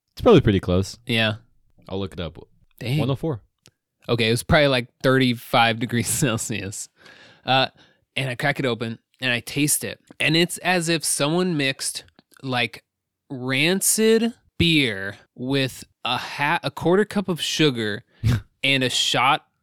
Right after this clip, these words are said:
Speaker 2: of grain alcohol.
Speaker 1: Yum.
Speaker 2: It was, like, this sweet, sickening,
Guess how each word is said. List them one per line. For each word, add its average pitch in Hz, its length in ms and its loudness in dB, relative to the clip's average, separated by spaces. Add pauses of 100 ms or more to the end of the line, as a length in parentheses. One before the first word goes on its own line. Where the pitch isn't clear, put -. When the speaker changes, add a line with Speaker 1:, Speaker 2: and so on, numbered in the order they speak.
(240)
Speaker 2:
of 113 380 -4 (600)
grain 120 320 -2
alcohol. 92 600 -12 (120)
Speaker 1:
Yum. 87 1120 -4 (300)
Speaker 2:
It 151 200 2
was, 156 180 0
like, 151 240 0
this 147 180 0
sweet, 139 960 0
sickening, 160 840 -2